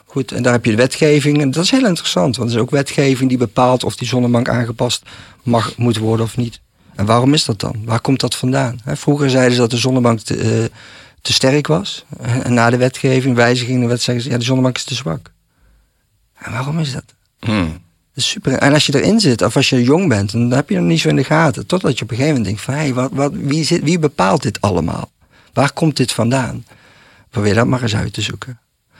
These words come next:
Speaker 1: En dat kost tijd. Kijk, en, en mensen gaan bellen en mensen die niet terugbellen, of mensen mailen en mensen die niet meer terugmailen. Dat kost heel veel tijd.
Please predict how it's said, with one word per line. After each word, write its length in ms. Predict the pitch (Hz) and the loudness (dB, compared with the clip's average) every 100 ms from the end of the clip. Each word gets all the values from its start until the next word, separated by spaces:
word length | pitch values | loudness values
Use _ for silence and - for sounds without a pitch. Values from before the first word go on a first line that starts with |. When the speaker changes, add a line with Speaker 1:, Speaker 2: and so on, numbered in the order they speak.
| - | -2
Speaker 1:
En 80 | 180 | 0
dat 120 | 185 | 0
kost 260 | 104 - - | 0 0 4
tijd. 520 | 160 92 - - - _ | 4 2 -4 -12 -14 _
Kijk, 240 | - 120 101 | -2 0 2
en, 180 | 107 78 | 2 2
en 120 | 110 | 2
mensen 320 | 113 - 101 | 2 2 0
gaan 180 | 104 98 | 0 2
bellen 280 | 113 123 92 | 4 4 2
en 100 | 95 | 2
mensen 360 | 104 - - - | 0 0 -6 -8
die 320 | 101 104 110 | -8 -4 0
niet 300 | 110 123 131 | 2 2 0
terugbellen, 520 | 123 98 101 60 82 | 0 0 0 -2 -2
of 120 | - | -2
mensen 360 | 107 101 104 110 | 0 0 0 2
mailen 320 | 113 110 90 | 4 4 2
en 140 | 90 | 2
mensen 240 | 104 101 - | 2 0 0
die 100 | 117 | 2
niet 260 | 120 139 | 4 4
meer 160 | 110 98 | 2 0
terugmailen. 600 | 120 92 - 69 - - | 2 0 0 -4 -4 -6
Dat 160 | 147 - | -8 -6
kost 220 | 208 - - | -8 -6 -4
heel 260 | 277 233 | -2 -2
veel 140 | 143 131 | -4 -2
tijd. 380 | 170 123 - | -2 -2 -6